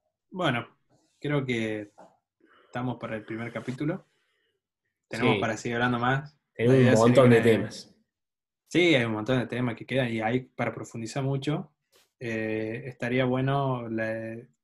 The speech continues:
Speaker 1: creo que vamos a tener en la próxima, en el próximo podcast, este, vamos a tener, eh, un invitado y, bueno, lo vamos a matar preguntas, que se prepare.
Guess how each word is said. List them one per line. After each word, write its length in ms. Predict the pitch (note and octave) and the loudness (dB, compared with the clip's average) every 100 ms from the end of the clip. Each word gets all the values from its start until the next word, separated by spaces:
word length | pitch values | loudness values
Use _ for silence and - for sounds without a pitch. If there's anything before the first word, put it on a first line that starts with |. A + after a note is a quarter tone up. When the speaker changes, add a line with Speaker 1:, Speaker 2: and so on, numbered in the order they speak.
| - | -6
Speaker 1:
creo 260 | B2+ B2 | -2 0
que 80 | B2 | 0
vamos 260 | A2+ A#2+ A#2 | -4 -4 -6
a 60 | A2+ | -8
tener 220 | A#2+ B2+ | -8 -6
en 100 | A#2+ | -6
la 120 | A2 | -8
próxima, 800 | A#2 B2 - B2 A2+ A2 A2 A2 _ _ _ _ _ _ _ _ _ _ | -8 -8 -8 -8 -6 -8 -10 -16 _ _ _ _ _ _ _ _ _ _
en 100 | A#2+ | -12
el 60 | G#2 | -4
próximo 360 | A#2+ A#2+ B2+ | -4 0 -2
podcast, 640 | A2+ C3+ C3+ C#3+ E3 - _ _ _ _ - | 2 2 2 0 -2 -4 _ _ _ _ -14
este, 600 | A2+ - A#2 A2 G#2+ G#2+ | -12 -10 -8 -4 -2 -2
vamos 300 | A2+ A#2 A#2 | -2 -2 -4
a 120 | A2+ | -8
tener, 360 | A2+ A2+ A#2 A#2 | -8 -6 -4 -4
eh, 360 | A2+ A2 A2+ B2+ C3+ _ - | -6 -8 -12 -18 -20 _ -12
un 140 | B2 | -8
invitado 720 | A2+ A2+ A2+ C3+ C3+ D3+ F#3 _ _ _ _ _ | -4 -4 -2 0 0 -2 -6 _ _ _ _ _
y, 360 | C3 A2+ A2 A2 | -10 -6 -6 -4
bueno, 220 | A#2 A2 | -6 -6
lo 120 | G#2+ | -8
vamos 440 | A2 A2+ A2+ A2 A2+ | -8 -8 -8 -8 -10
a 40 | |
matar 260 | A2+ A#2 A#2+ | -10 -8 -8
preguntas, 540 | A2+ B2 B2+ C3+ D3+ _ _ _ | -6 -4 -4 -4 -6 _ _ _
que 80 | A#2 | -16
se 140 | - | -14
prepare. 540 | A2+ A2+ B2+ B2+ D3+ | -12 -8 -4 -4 -6